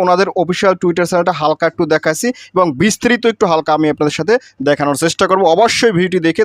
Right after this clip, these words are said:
তারপর প্রজেক্টটাতে হান্ড্রেড পার্সেন্ট পার্টিসিপেট করবেন, ঠিক আছে? তো আজকে আমি আপনাদের সাথে যে প্রজেক্টটা নিয়ে কথা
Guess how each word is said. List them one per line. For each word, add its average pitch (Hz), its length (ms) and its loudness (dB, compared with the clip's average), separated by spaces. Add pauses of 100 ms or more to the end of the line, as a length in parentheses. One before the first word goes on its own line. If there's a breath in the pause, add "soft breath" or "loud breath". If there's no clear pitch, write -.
তারপর 151 260 0
প্রজেক্টটাতে 143 400 -2 (320 loud breath)
হান্ড্রেড 143 300 2
পার্সেন্ট 139 340 -2
পার্টিসিপেট 135 460 -2
করবেন, 127 260 0
ঠিক 190 140 2
আছে? 226 120 0 (320 loud breath)
তো 180 60 0 (100)
আজকে - 220 -4
আমি 226 120 0
আপনাদের 226 320 0
সাথে 226 160 0 (100)
যে 208 60 2 (120)
প্রজেক্টটা 175 400 0
নিয়ে 185 100 2 (120)
কথা 151 180 0